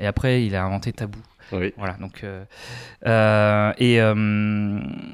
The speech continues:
Speaker 1: ouais, ouais, et, et ce qu'on nous montre, c'est un gars qui a, qui a effectivement beaucoup de culot, quoi, que pas, euh, idem pour le, le, comment, le, le, le gars qui fait du baseball,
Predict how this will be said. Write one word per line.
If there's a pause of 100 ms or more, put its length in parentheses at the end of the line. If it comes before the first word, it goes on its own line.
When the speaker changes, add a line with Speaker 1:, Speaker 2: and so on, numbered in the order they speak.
Speaker 1:
ouais,
ouais,
et,
et
ce
qu'on
nous
montre,
c'est
un
gars
qui
a,
qui
a
effectivement
beaucoup
de
culot,
quoi,
que
pas,
euh,
idem
pour
le, (560)
le,
comment,
le,
le, (600)
le
gars
qui
fait
du
baseball,